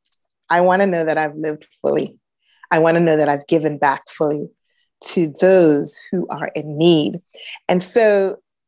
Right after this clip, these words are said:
what I do at Reset to Reboot is that I help women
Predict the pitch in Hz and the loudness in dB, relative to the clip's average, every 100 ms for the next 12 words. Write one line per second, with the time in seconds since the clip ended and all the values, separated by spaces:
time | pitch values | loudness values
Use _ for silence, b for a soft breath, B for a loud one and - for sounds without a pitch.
0 | _ - 208 247 359 269 240 226 220 - | _ -8 -6 -4 -4 -4 -6 -6 -8 -10
1 | 165 170 190 170 - - 160 156 - - | -10 -10 -4 -4 -4 -8 -10 -8 -10 -10
2 | _ _ _ _ _ _ _ _ 180 165 | _ _ _ _ _ _ _ _ -4 0
3 | 175 190 202 208 196 - - 160 151 160 | 2 2 0 -2 -2 -4 -12 -14 -12 -10
4 | 247 | -12